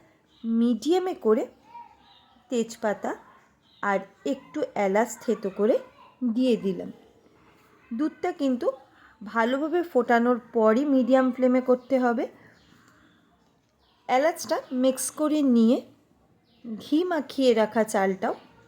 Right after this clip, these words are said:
দিয়ে দিচ্ছি। চালটা ভালোভাবে দুধের সাথে মিশিয়ে নেব, না হলে কিন্তু চালটা ডেলা পেকে যেতে পারে। মিডিয়াম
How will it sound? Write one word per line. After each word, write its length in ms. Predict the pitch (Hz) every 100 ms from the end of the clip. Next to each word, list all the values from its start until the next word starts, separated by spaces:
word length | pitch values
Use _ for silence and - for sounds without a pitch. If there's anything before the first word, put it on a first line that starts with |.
| 247 240
দিয়ে 180 | 240
দিচ্ছি। 440 | 180 185 - - - - _ _ _ _ _ _ 427 427 480 - - - - - _ _ -
চালটা 380 | 269 254 254 285 233
ভালোভাবে 640 | 254 226 240 285 233 190 269 - _ _ 226
দুধের 360 | 226 226 233 -
সাথে 200 | 220 233
মিশিয়ে 460 | 220 226 220 - 233 220
নেব, 140 | 208 277 - - _ -
না 180 | 226 214
হলে 220 | 220 220
কিন্তু 320 | 214 214 311 523 - _ _
চালটা 400 | - 240 202 214 214 214 190
ডেলা 260 | 220 214 214
পেকে 220 | 214 214 208
যেতে 240 | 214 220 220
পারে। 180 | 214 440 - _ _ _ _ _ _ _ _ _ -
মিডিয়াম 440 | 254 285 254 359